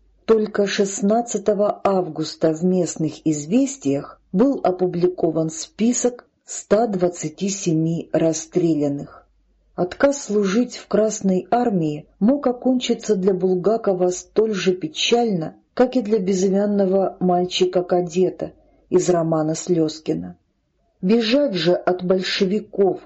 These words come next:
чтобы остаться в Киеве, для будущего писателя особого смысла не имело. Ведь в тот момент в город уже ворвались петлюровцы — а они точно так же могли бы расстрелять его за дезертирство,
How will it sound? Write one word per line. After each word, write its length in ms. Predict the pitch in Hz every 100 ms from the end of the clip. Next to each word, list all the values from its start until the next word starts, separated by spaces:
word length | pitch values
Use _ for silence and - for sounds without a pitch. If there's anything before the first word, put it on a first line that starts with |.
| - _
чтобы 380 | - - 190 180
остаться 540 | 180 185 - 180 180 165
в 100 | -
Киеве, 540 | 240 247 202 214 214 -
для 220 | 165 160
будущего 560 | 165 240 254 - 226 233
писателя 760 | 226 - 220 214 - 190 202
особого 600 | 156 151 - 180 190 185
смысла 720 | 185 - 165 151 - 165 156 -
не 280 | 175 180 175
имело. 460 | 165 147 147 156 _ _ _ _ -
Ведь 220 | 202 202
в 100 | -
тот 240 | 277 277
момент 640 | 233 226 226 269 254 262 -
в 160 | 185
город 380 | 180 240 262 254
уже 260 | 220 185 233
ворвались 580 | 208 190 190 196 202 -
петлюровцы — 1040 | 196 185 196 190 175 156 - - - 180 _ _ _ _ -
а 140 | 185
они 420 | 190 190 226 285 -
точно 420 | - 254 - 208 196
так 320 | - 247 240
же 180 | 214 247
могли 420 | 214 175 180 214
бы 280 | 190 208 -
расстрелять 920 | 196 196 - 196 196 185 180 170 -
его 300 | 196 180 185
за 160 | 185 185
дезертирство, 1080 | 180 175 180 175 - 180 175 - 147 147